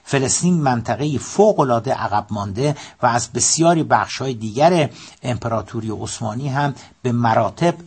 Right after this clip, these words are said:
توسعه نیافته تر بود. اما سلطان عبدالحمید حاضر نمی‌شود ایده ایجاد یک موطنی برای یهودی‌ها در فلسطین را بپذیرد. ناامید از سلطان عبدالحمید،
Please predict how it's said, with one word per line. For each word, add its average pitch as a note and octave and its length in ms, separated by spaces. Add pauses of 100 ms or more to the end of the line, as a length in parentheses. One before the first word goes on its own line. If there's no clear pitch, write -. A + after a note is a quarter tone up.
توسعه G#2 440
نیافته G2 440
تر F#2 220
بود. F#2 220 (840)
اما A3+ 220
سلطان E3+ 480 (180)
عبدالحمید D3 680
حاضر B2 400
نمی‌شود D3 680 (400)
ایده D3+ 760
ایجاد C3 560 (540)
یک D3 260
موطنی C3 540
برای A#2 340
یهودی‌ها A2 680
در C#3 200
فلسطین A#2+ 560
را A#2 100
بپذیرد. G2 760 (1600)
ناامید F#3 480
از E3 120
سلطان C3 420
عبدالحمید، B2+ 800